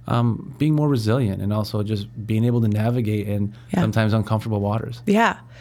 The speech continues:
Speaker 2: I think the two things that I had the hardest time learning is how to be unapologetically me, speaking the way I wanna speak, choosing the words I wanna say,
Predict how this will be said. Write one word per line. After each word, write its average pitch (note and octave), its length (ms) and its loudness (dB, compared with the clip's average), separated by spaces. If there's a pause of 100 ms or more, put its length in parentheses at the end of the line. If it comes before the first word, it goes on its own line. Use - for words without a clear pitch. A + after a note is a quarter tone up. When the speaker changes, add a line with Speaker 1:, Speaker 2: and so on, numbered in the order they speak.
(300)
Speaker 2:
I G3+ 40 6
think C4+ 200 2
the A#3 80 6
two - 340 2
things F#3 400 2
that E3 280 2 (440)
I F3 120 4
had E3+ 260 4
the D#3+ 60 0
hardest E3 540 0
time D#3 560 2 (280)
learning D#3+ 540 4 (640)
is E3 520 4
how E3+ 300 2
to F3+ 100 2
be E3+ 140 2
unapologetically C#3+ 1040 2
me, F#2+ 360 0 (680)
speaking - 500 2
the F3+ 120 4
way D3+ 280 4
I D3 140 4
wanna D3+ 180 4
speak, - 480 0 (160)
choosing E3 360 4
the D3+ 100 4
words D3 340 2
I D3 120 4
wanna C#3+ 220 4
say, C#3+ 460 2